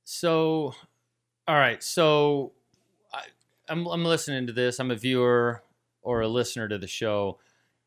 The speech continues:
and it sounds like a great big to-do list for me. And I, and if I'm the owner of, you know, a property management company or any small to mid-sized business,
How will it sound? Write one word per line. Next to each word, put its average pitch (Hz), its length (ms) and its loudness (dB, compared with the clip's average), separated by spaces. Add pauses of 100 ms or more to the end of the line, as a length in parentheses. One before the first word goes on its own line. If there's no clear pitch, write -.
and 135 600 0
it 135 140 -8
sounds 165 360 -2
like 147 180 -4
a 117 80 -4
great 143 460 -2 (320)
big 135 360 -2 (120)
to-do 120 340 -4
list 104 400 -8
for 107 120 -8
me. 101 300 -4
And 92 80 -6
I, 101 60 -8
and 107 260 -10
if 107 140 -4
I'm 135 120 0
the 123 140 -4
owner 117 300 -2
of, 101 160 -6
you 165 80 -4
know, 143 100 2
a - 20 2
property 139 300 2
management 120 360 0
company 117 380 -8
or 123 440 -2 (140)
any 143 600 -6
small 117 480 -2
to 107 40 -6
mid-sized 101 640 -6
business, 98 440 -10